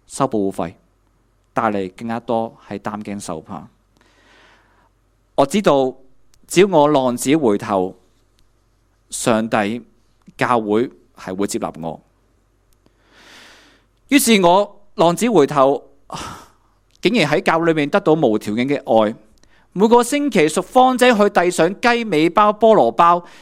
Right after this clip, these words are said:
即使看似微小嘅付出，對於缺乏愛嘅我，行動十分珍貴，我一世都記得。之後楊牧谷牧師去勉勵我，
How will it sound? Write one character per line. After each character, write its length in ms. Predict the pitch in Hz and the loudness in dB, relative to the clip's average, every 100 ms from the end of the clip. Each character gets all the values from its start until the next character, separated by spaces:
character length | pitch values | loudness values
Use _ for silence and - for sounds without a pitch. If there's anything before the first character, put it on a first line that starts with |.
| _ | _
即 120 | - 302 | -4 0
使 180 | 277 | 2
看 240 | 220 220 220 | 4 4 4
似 160 | 208 226 | -2 -2
微 220 | 165 123 | -2 -2
小 180 | 160 196 | 0 2
嘅 140 | 185 | 2
付 240 | 147 123 | 2 0
出， 160 | 123 156 - _ _ _ _ _ _ - | 2 0 -2 _ _ _ _ _ _ -2
對 120 | 151 | 2
於 120 | 180 185 | 2 2
缺 140 | 151 | -2
乏 160 | 135 135 - | 0 -2 -2
愛 80 | 127 | -2
嘅 260 | 120 123 113 | -2 -2 -2
我， 340 | 98 104 - _ _ _ _ _ _ _ _ _ _ _ _ _ _ _ _ - | -2 -2 -6 _ _ _ _ _ _ _ _ _ _ _ _ _ _ _ _ -16
行 240 | - 123 | -10 -8
動 120 | 120 | -8
十 120 | 120 - | -8 -8
分 180 | 135 | -8
珍 180 | 131 127 | -6 -4
貴， 220 | 120 98 - _ _ _ _ _ _ - | -2 -2 -6 _ _ _ _ _ _ -10
我 140 | 117 | -8
一 120 | 107 | -4
世 380 | 143 - 113 101 - _ _ _ - | -6 0 -2 -2 -10 _ _ _ -8
都 100 | 123 | -6
記 120 | 107 | -2
得。 260 | 104 113 - _ _ _ _ _ _ _ _ _ _ _ _ _ - - - - - _ _ - | -2 -2 -6 _ _ _ _ _ _ _ _ _ _ _ _ _ -20 -20 -20 -20 -20 _ _ -2
之 180 | 226 | 2
後 100 | 196 151 | 4 4
楊 200 | 131 139 | 2 2
牧 140 | 151 | -2
谷 180 | - 196 | 0 -2
牧 160 | 175 139 | -2 -4
師 160 | - | 0
去 320 | 190 165 160 - - | 4 4 2 -4 -6
勉 120 | 139 151 | 0 2
勵 200 | 147 139 | 2 2
我， 380 | 123 139 - | 2 2 -4